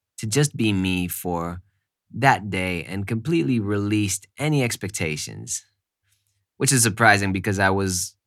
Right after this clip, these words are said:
a spoiled little brat. So anyhow, any person I saw that day was special in a way. So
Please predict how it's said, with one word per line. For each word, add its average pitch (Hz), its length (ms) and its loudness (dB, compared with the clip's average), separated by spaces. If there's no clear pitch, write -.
a - 60 -2
spoiled 101 380 0
little 92 200 -2
brat. 78 400 -2
So 160 480 4
anyhow, 113 600 4
any 175 200 2
person 151 340 2
I 101 120 2
saw 101 420 2
that 90 320 -4
day 90 300 -2
was 101 640 -4
special 139 520 -2
in 80 140 -6
a 76 100 -8
way. 62 400 -12
So 143 500 0